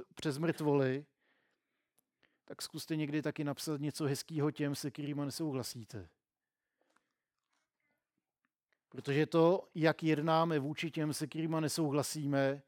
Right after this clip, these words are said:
tak se stává jakýmsi měřítkem toho, jestli nějaká je, věc je nebo není mojí modlou. Jakým způsobem vlastně beru vážně to Ježíšovo, eh,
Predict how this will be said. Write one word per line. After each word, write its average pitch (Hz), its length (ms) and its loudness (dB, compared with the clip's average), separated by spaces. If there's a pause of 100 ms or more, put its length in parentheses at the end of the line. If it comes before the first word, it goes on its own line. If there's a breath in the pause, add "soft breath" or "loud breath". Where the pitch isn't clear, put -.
(340 loud breath)
tak - 160 -8
se 160 100 -4
stává 165 340 6
jakýmsi 165 360 0
měřítkem 160 560 0
toho, 147 300 2
jestli 147 460 0
nějaká 147 460 2
je, 156 180 -2 (100)
věc 143 380 -2
je 147 180 0
nebo 147 240 -2
není 147 260 -2
mojí 147 200 -4
modlou. 131 440 -4 (540 soft breath)
Jakým 151 280 0
způsobem 160 540 -2
vlastně 147 300 0
beru 147 240 0
vážně 143 400 2
to 151 100 -4
Ježíšovo, 143 680 0
eh, - 500 -4